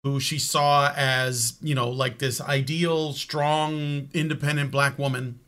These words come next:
Of course, she doesn't know her grandfather, but, you know, we won't, uh, hang on to that too much. And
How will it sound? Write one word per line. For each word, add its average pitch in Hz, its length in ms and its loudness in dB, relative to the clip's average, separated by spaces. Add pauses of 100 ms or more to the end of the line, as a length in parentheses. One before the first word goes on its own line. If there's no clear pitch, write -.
(960)
Of 165 60 0
course, 139 100 4
she 156 100 0
doesn't 127 240 -2
know 127 160 0
her 139 120 2
grandfather, 117 640 -2
but, - 260 -12 (120)
you 120 100 -12
know, 95 80 -18 (1000)
we 127 60 -4
won't, 120 260 -6
uh, 107 220 -2
hang 127 260 -2
on 135 240 4
to 131 80 4
that 135 240 2
too 123 160 -4
much. 113 240 -4 (600)
And 165 440 2